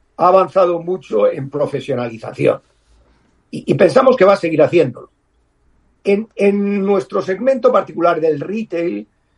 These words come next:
yo creo que ya hemos convertido a nuestros inquilinos, a nuestros operadores, en auténticos socios focalizados, al igual que nosotros, en el cliente final.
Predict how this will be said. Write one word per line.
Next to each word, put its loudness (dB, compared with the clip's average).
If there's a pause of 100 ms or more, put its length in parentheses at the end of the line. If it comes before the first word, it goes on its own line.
(120)
yo 2
creo 4
que 0
ya 4
hemos 2
convertido 0
a 4
nuestros -6
inquilinos, -2 (140)
a -6
nuestros -4
operadores, 2 (500)
en 0
auténticos 0
socios -2 (960)
focalizados, -2
al -2
igual 0
que -6
nosotros, -8 (280)
en -8
el -6
cliente -6
final. -16